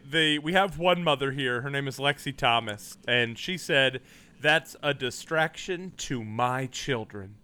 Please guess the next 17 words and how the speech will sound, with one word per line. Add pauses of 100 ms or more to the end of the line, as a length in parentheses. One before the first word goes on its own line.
(300)
No
matter
how
poorly (100)
or
how (340)
good
I
parent, (340)
porn
is
there.
And
if
that's
the
kind